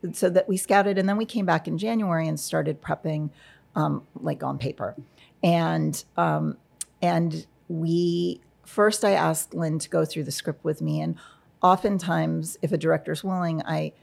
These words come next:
because I come from this acting perspective, I ask the director to give me an intention in each scene, that the camera i-, is another character. And so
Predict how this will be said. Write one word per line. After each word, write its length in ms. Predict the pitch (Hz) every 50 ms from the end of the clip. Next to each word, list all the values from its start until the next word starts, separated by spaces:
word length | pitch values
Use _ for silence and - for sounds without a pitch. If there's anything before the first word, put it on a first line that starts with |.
| _ _ _
because 280 | - 185 180 220 202 196
I 80 | 190
come 220 | - - 190 185 170
from 180 | - 165 165
this 160 | 156 156 147 -
acting 400 | - 190 196 202 - - 165 165
perspective, 680 | 151 - 151 143 - - 160 151 - - 151 151 156 151 - - - - - _ _ -
I 160 | 165 160 160
ask 400 | 147 165 170 - 180 - - -
the 100 | 170 156
director 480 | - 165 160 147 - - - 156 156
to 140 | 147 - -
give 140 | 160 160 156
me 120 | 165 160
an 80 | 151 151
intention 580 | 151 147 147 - - 151 160 156 - 156 151 131
in 120 | 123 135
each 260 | 131 123 - - -
scene, 380 | - - 147 139 123 127 131 -
that 140 | 165 156 -
the 60 | 170
camera 380 | - - 180 160 165 151 - - -
i-, 160 | 160 156 139 - _
is 320 | - 180 165 151 147 - - - -
another 480 | 151 160 160 151 151 151 151 - - - _ _ _ -
character. 500 | - 170 175 165 156 - - 131 117 117
And 260 | - - 160 147 139
so 300 | - - 156 156 151